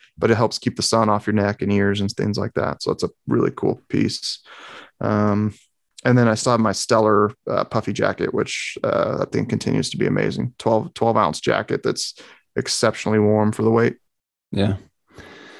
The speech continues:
Speaker 2: Yeah, I was, uh, yeah, so pants wore the, the corrugate Foundries first couple days. It got warmer, moved over back to the Pranas.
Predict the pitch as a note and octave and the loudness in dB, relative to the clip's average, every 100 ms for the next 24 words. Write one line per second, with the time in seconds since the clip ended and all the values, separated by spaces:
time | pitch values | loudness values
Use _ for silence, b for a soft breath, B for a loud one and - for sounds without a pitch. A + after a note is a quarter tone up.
0 | B B B _ - G#2+ G#2+ A#2+ G#2+ G2 | B B B _ 2 6 6 6 6 6
1 | G2 G2 G2 G2 F#2+ B B B B _ | 6 6 6 6 2 B B B B _
2 | _ _ _ _ _ _ _ - - _ | _ _ _ _ _ _ _ -20 -20 _
3 | _ _ _ _ _ - G2+ E2 - G2 | _ _ _ _ _ 0 2 2 0 2
4 | B2 A#2 G2+ - G#2 G2+ G2 F#2+ F#2+ F#2 | 4 4 2 2 6 6 6 6 4 2
5 | G2 - G2+ G2 - A2 A2 G#2 G2+ G2 | -2 0 0 0 -2 0 2 4 2 2
6 | - G2+ G2+ F#2+ G2 G2 F#2+ G2 G2 - | -2 -2 0 2 4 6 6 2 -4 -2
7 | G2 F2+ - D#2+ - F#2 F#2+ F2+ F2 F2+ | 0 0 2 0 2 2 2 2 2 0
8 | - F#2 E2 F2 E2+ D#2+ - D2+ - - | 0 0 4 2 4 2 2 0 -2 -4
9 | - - - F#2+ F#2+ F#2+ F2+ - - | -6 -4 0 2 4 4 2 -2 -12